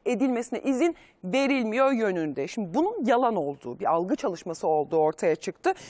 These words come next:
Çünkü tedaviyi kendisi kabul etmiyormuş.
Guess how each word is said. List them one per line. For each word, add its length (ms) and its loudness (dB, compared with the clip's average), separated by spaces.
Çünkü 380 2
tedaviyi 480 -2
kendisi 440 -8
kabul 280 -6
etmiyormuş. 640 -14